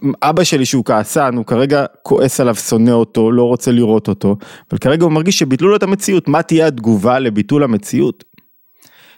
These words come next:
יש מגוון של תגובות שילדים נוקטים בהם, משריטות עמוקות ודרך שריטות קלות ועד שהם מתעלמים. אבל בכל אופן, הכעס לא מניע באמת את הילד, אלא לרגע אחד. אומר את זה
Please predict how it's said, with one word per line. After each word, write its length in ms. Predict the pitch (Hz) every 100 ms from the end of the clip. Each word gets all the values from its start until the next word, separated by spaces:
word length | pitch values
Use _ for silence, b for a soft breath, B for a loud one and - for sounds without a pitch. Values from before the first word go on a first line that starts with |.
| -
יש 80 | 165
מגוון 380 | 160 135 208
של 120 | 202 190
תגובות 400 | 135 123 156 160
שילדים 380 | 147 123 147
נוקטים 400 | 135 117 - 151
בהם, 340 | 131 113 95 117 143 147 127 113 107
משריטות 460 | - 120 110 139
עמוקות 460 | 131 120 110 165 165
ודרך 260 | 127 135 127
שריטות 460 | 131 123 - 131
קלות 440 | - 131 147 170 127
ועד 240 | 131 131
שהם 180 | - 127
מתעלמים. 560 | 120 120 117 113 98 87 B B B B
אבל 320 | - 104 101 - - _
בכל 380 | 123 160 208 196
אופן, 380 | 123 - 101
הכעס 520 | - - 175 165 156 147
לא 160 | 151
מניע 360 | 196 190 196 185
באמת 380 | 170 170 175 175
את 100 | 170
הילד, 380 | 170 170 113 180 _
אלא 160 | 127 123
לרגע 380 | 123 156 175 156
אחד. 320 | 135 160 107
אומר 240 | 120 147
את 80 | 143
זה 140 | 127